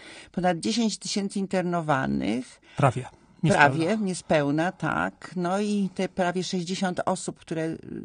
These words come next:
Speaker 1: straciły życie w manifestacjach i w różnych strajkach. Czy w miarę upływu lat i dostępu do archiwów ta wiedza się poszerza historykom, przede wszystkim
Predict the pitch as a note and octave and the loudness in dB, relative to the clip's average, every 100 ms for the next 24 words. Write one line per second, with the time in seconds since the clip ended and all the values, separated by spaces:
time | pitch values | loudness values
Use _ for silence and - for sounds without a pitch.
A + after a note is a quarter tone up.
0 | - - - - - E3+ - F3 E3+ D#3+ | -12 -12 -14 -12 -8 -6 -2 -2 0 -4
1 | - D3 - - D#3+ D#3+ D#3+ E3 D3+ - | -4 -8 -8 -4 -2 -2 -2 -6 -6 -4
2 | D#3 D#3+ E3 D3+ - - - - - - | -4 -4 -6 -6 -10 -20 -20 -20 -14 -8
3 | F3 D#3 F#3 F3 E3+ - - D3 D3 G3 | -6 -2 -2 -2 -8 -4 -2 -2 -2 -4
4 | - - G3 E3 F#3+ A3+ A#3+ A#3+ - G3 | -4 -2 0 0 0 4 4 4 0 0
5 | G3+ G#3 F#3 F#3 F#3+ G3+ - F3+ F3+ - | 0 0 0 4 4 2 -2 -4 -2 0
6 | F#3 F#3+ F3 - D#3+ E3+ - F#3 D#3+ D#3 | 0 -2 -2 0 0 -2 -2 -2 -2 -4
7 | - E3+ E3 F3+ F3 E3+ F3 - F3 - | -2 0 0 2 0 0 -2 -2 -2 2
8 | D#3+ C#3+ D#3+ F#3 F#3 - G3 - E3+ E3 | 0 0 -2 -2 -6 -8 -8 -2 -2 -2
9 | D#3 E3 G3 C#4+ - D#3 - - - F#3+ | -4 -4 -2 -2 -6 -10 -10 -12 -10 -8